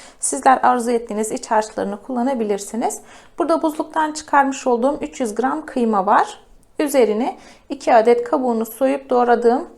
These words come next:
e, domatesim var. Bunları da ekliyorum. Ve iki adet yeşil biber, bir adet kırmızı kapya biber, bir adet de orta boy kuru soğanı güzelce doğradım. Onları da ekliyorum.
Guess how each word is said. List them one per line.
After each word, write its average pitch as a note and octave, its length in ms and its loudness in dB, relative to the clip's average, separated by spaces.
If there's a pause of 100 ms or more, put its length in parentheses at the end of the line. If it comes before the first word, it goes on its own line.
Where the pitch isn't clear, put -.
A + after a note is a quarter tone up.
(360)
e, A3 260 4
domatesim A#3+ 640 2
var. A3 260 4
Bunları A3+ 300 -2
da G#3 60 -4
ekliyorum. G#3 600 -4 (1000)
Ve F4 80 0
iki D#4+ 240 2
adet C#4+ 320 2
yeşil D4+ 380 -2
biber, B3 360 4
bir C4+ 160 0
adet A3+ 240 0
kırmızı B3+ 340 0
kapya C#4 440 0
biber, C4+ 340 4
bir C4+ 200 2
adet G3 360 -2
de E4+ 140 4 (340)
orta C#4 400 4
boy A3+ 140 6
kuru C#4 200 -6
soğanı A#3 640 0
güzelce A#3+ 580 2
doğradım. G3 480 0
Onları F#3+ 380 -4
da G3+ 60 -4
ekliyorum. G#3 840 -6